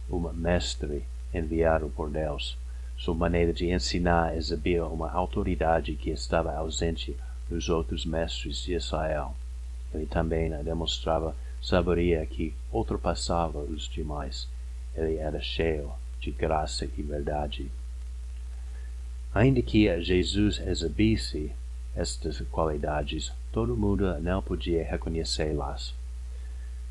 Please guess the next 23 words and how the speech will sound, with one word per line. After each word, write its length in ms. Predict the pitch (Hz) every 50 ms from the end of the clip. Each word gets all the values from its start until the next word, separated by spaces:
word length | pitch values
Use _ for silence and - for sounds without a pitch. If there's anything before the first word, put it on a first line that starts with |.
| - -
Muitos 360 | 101 113 113 113 107 - -
dos 220 | 95 98 95 87
fariseus, 680 | - - 90 87 85 85 80 - 98 92 95 92 87 78
por 180 | - - 82 80
exemplo, 500 | 73 - 85 82 76 - 85 78 80 82
não 200 | 80 82 87 95
podiam. 640 | - - 92 80 - - 87 85 82 78 71 - - - - - - - - - - - - - - - - - -
Jesus 500 | - 92 92 - 120 120 123 120 - -
uma 180 | 107 101 87
vez 400 | - 87 82 85 85 - - - -
lhes 260 | 87 85 85 82 - 90 -
disse 480 | - 90 92 101 95 - - - 76 76 78
em 140 | 78 78 76
João 360 | - 87 80 80 82 80 85
oito, 480 | 90 90 90 87 - - 85 76 73 - - - -
quarenta 340 | - 85 82 82 80 78 82
e 60 | 78
três: 540 | - - - 82 82 76 73 - - - - - - - - - - - - - - - - -
"Qual 320 | - 107 104 107 107 95
a 80 | 95 95
razão 640 | 92 98 101 98 90 - - 85 80 78 80 80 - 64 -
por 160 | - 87 82 80
que 240 | 82 82 80 80